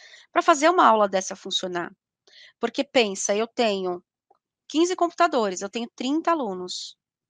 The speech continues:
Já começa que nem todo mundo vai estar com o computador ao mesmo tempo.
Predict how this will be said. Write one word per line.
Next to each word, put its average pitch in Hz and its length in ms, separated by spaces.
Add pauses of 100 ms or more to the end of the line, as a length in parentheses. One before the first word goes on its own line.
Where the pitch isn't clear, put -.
(220)
Já 214 160
começa 214 480
que 277 300
nem 302 180
todo 294 220
mundo 254 220
vai 277 100
estar 233 260
com 247 100
o - 60
computador 240 480
ao 240 60
mesmo 247 240
tempo. 196 320